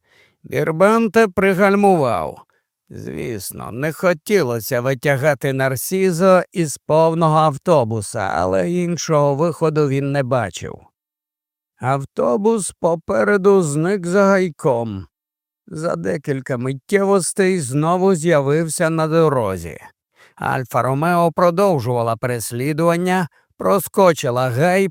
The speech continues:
почала наздоганяти автобус,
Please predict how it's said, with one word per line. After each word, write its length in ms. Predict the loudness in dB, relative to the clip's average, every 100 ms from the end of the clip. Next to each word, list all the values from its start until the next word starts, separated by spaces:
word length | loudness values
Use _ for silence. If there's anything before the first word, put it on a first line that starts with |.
| -4
почала 580 | -4 -2 0 0 4 2
наздоганяти 1000 | 2 0 2 0 2 0 2 0 -2 0
автобус, 800 | 0 0 2 4 4 -2 -6